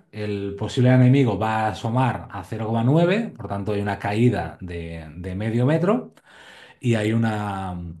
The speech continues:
una distancia de cincuenta metros, ¿no? Esto sería el, el, el diagrama, ¿no? L-, una cosa que necesitamos saber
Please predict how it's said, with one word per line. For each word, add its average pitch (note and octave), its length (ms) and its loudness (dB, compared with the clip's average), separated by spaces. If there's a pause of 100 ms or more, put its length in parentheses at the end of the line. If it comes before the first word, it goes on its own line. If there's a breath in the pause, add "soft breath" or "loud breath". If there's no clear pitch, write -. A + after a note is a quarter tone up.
(160)
una G#2+ 160 -4
distancia G#2 440 -2
de A2 100 0
cincuenta G2 440 -6
metros, D#2 320 -18
¿no? D3 160 -6
Esto - 180 -14
sería E2+ 300 -12
el, E2 280 -14
el, D#2+ 500 -16
el F2+ 140 -14
diagrama, - 400 -14
¿no? C3 120 -4
L-, G2+ 420 -6
una A2+ 260 0
cosa B2 240 0
que A#2+ 120 0
necesitamos A2 420 -2
saber B2 440 -2